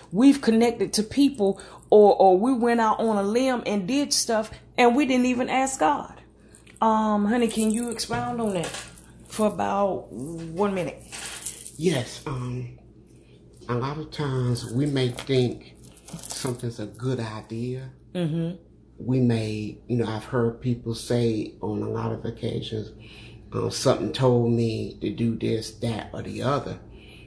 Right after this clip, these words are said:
Speaker 2: But why I believe that that can get us in trouble a lot is because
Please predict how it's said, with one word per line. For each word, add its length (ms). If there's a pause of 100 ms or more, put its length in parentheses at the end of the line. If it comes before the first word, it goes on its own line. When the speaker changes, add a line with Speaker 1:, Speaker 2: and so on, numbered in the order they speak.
(280)
Speaker 2:
But 600 (960)
why 520
I 180
believe 540
that 200
that 460
can 280
get 220
us 260
in 260
trouble 680 (260)
a 80
lot 440 (460)
is 180
because 800